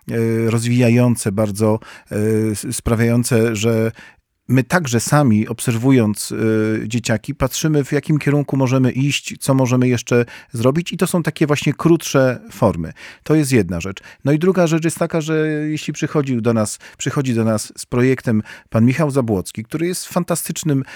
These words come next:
e, człowiekiem i, i, i wspaniałym artystą, to dla nas też jest powiew takiej, e, świeżości i może taka okazja, żeby nie popaść, e,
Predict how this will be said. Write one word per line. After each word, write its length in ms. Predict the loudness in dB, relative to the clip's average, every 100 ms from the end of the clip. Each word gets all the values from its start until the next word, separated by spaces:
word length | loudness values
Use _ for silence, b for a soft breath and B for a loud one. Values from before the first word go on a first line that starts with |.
| B 0
e, 200 | 2 2
człowiekiem 560 | 0 0 0 0 0 2
i, 20 |
i, 440 | 0 -2 -2 -4
i 60 | -4
wspaniałym 520 | -2 0 2 4 4
artystą, 460 | 2 -2 -4 -4 -4
to 120 | -2
dla 160 | -2
nas 160 | -2 -2
też 220 | -4 -2
jest 240 | -2 -4 -12 B B B _
powiew 360 | 0 2 2 0
takiej, 460 | -4 -2 -2 -2 -4 B -4
e, 160 | 0 0
świeżości 640 | 0 0 2 2 0 0 2
i 80 | 2 0
może 300 | 0 2 0
taka 300 | -2 0 0
okazja, 380 | 2 0 0
żeby 260 | 0 0 2
nie 260 | 2 2 0
popaść, 680 | -4 -4 0 0 0
e, 20 | -4